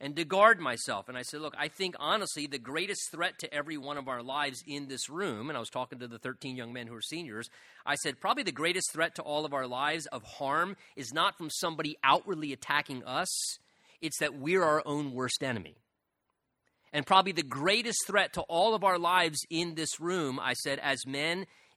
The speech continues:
i-, is our own self-destructive tendencies." Like our pride and our anger and our lust and all of the things within us that we can tend to allow at times to sabotage and to ruin us.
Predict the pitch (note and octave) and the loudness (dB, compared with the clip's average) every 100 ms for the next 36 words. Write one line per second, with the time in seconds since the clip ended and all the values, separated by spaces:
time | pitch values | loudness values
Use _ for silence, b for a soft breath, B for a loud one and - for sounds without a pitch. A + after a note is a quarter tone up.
0 | - E3 E3+ E3 C#3+ D#3 F3 F3+ D#3 - | -4 -4 0 2 2 2 0 -2 -2 2
1 | E3 D3+ - C#3 - C3 - A#2+ - F3+ | 4 4 0 -2 2 0 0 -8 -4 -4
2 | C3+ G2 - E2+ - - - - _ _ | -4 -8 -10 -14 -10 -6 -6 -10 _ _
3 | _ _ _ _ _ - B2 C3 B2 - | _ _ _ _ _ -8 -4 0 0 0
4 | F3 D#3 C#3 A#2+ A2+ A2+ A2+ A#2 C#3+ D#3 | 4 6 6 4 2 -4 -4 4 6 4
5 | D3 B2 A2+ A#2 A#2 B2 D3 C3+ A#2 - | 2 -2 -4 -4 -4 0 2 4 2 -6
6 | B2 C3 D3+ E3 C#3 C3+ F3 E3+ D3+ C3 | -6 -4 -4 -4 -6 -8 -6 -6 -4 -8
7 | - E3 C#3+ A#2+ - - B B C#3 D3+ | -8 -4 -2 -2 -4 -10 B B -8 -6
8 | D3 D3 B2+ D#3 D#3 C#3 C3+ - B A#2+ | -6 -6 -6 -4 -4 -2 -6 -6 B -8
9 | C3+ C#3+ D3+ - C#3 C3+ - C3 - D3+ | 0 2 2 -2 -6 -6 -8 -6 -2 2
10 | D3+ D#3 - C3 C3 A#2 A#2 C3 E3 G#2 | 4 2 -2 -4 -4 -4 -8 -4 -4 -6